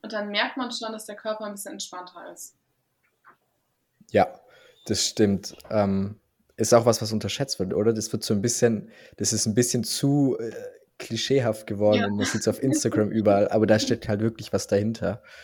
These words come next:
Speaker 2: Ähm, ich, ich glaub, jeder kennt zum Beispiel auch das Gefühl, wie panisch man wird, wenn man unter Wasser ist und keine Luft hat.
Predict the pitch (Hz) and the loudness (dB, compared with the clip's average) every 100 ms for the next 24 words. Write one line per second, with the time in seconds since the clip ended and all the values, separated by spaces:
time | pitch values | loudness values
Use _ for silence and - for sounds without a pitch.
0 | - _ _ - 95 92 95 98 _ - | -20 _ _ -10 -4 -4 -4 -8 _ -20
1 | - - 104 107 110 - 120 113 110 107 | -8 4 6 8 6 6 2 6 6 8
2 | 110 104 - 104 101 - 107 107 117 120 | 6 4 4 -4 -2 0 0 2 4 4
3 | 113 - 107 107 107 101 104 104 104 110 | 4 2 2 4 4 4 2 2 4 4
4 | 113 107 98 120 131 120 95 92 - 113 | 2 -2 -2 2 4 4 0 -2 0 0
5 | - | -2